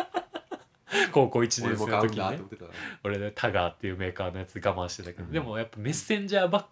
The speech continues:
Speaker 1: グっていうのが、その当時あんまおらんかったから、
Speaker 2: うん。
Speaker 1: しかもその、私服校ってなったら、みんなリュックか、
Speaker 2: はいはい。
Speaker 1: あの、エナメルバッグやね。
Speaker 2: うんうん。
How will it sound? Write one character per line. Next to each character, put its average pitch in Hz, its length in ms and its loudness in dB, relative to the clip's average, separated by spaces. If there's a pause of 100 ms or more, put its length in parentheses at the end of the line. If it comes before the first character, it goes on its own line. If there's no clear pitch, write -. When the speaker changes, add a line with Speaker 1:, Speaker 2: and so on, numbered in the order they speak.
Speaker 1:
グ - 100 -8
っ - 20 -8
て - 180 -8
い 117 60 2
う - 20 -6
の 101 120 -4
が、 107 340 -2
そ - 180 -6
の 175 80 0
当 175 100 2
時 - 100 -2
あ 131 80 0
ん - 80 -4
ま 147 80 2
お 143 60 4
ら 143 100 2
ん - 40 -6
か 92 80 -6
っ - 60 -10
た - 100 -20
か - 120 -18
ら、 80 80 -14
Speaker 2:
う 95 40 -10
ん。 85 300 -8 (360)
Speaker 1:
し - 80 -14
か 95 100 -4
も 82 80 -12
そ 90 140 -10
の、 82 280 -12 (300)
私 - 160 4
服 170 220 0
校 120 120 4
っ - 80 -10
て 95 60 -10
な 82 80 -10
っ - 80 -16
た 87 100 -4
ら、 87 300 -4 (300)
み 202 100 0
ん 196 60 0
な 120 80 -2
リ 131 120 4
ュ 165 40 0
ッ - 80 -18
ク - 120 -12
か、 80 320 -6
Speaker 2:
は 92 100 -2
い - 20 -4
は 78 60 -8
い。 80 40 -14
Speaker 1:
あ 80 60 -8
の、 78 120 -8
エ 127 100 -2
ナ 143 120 2
メ 143 100 0
ル 135 60 2
バ 135 120 2
ッ - 60 -18
グ - 100 -10
や 73 60 -8
ね。 80 140 -18
Speaker 2:
う 95 40 -10
ん - 20 -8
う 87 40 -8
ん。 76 300 -14